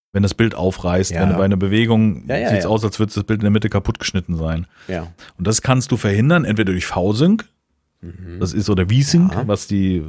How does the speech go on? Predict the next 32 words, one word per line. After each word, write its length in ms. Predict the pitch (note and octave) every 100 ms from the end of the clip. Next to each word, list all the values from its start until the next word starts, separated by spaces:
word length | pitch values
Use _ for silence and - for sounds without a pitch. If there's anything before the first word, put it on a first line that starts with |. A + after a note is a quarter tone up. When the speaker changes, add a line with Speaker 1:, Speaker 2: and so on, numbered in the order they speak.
| D2 D2
Speaker 1:
das 200 | F2+ G#2
ist 60 | A#2
ja 80 |
Speaker 2:
Mhm. 40 | G2
Speaker 1:
fast 180 | A2+ A2
in 40 |
jedem 180 | G#2+ G#2
Spiel 280 | - C#3+ D#3+
drin. 320 | - F3+ F#3+ - - -
Das 160 | B2+
führt 220 | - D#3 D3
aber 180 | C#3
zu 120 | C3+ C#3
Latenzen. 640 | A#2+ C3 C#3 C#3+ F#2 - _ - _ -
Also 200 | G2+ F#2+
das, 280 | G2 - -
zu 100 | -
einer, 320 | A2+ A2 G2+ -
zu 100 | A2
einer 340 | G#2 G2+ G2 - - - _
höheren 420 | - C#3+ C#3+ B2+ B2
Reaktionszeit, 800 | A2 G#2 - C3 C#3 B2 A2+ - F#2
wo 180 | G#2+
du 100 | A2+
die 100 | B2+
Maus 240 | A2+ A2+ -
bewegst 300 | A#2 A2 A2+
und 40 |
das 120 | G2+
Bild 180 | - G#2
sich 140 | F#2+ -
bewegt. 440 | D#2 D2+ C#2+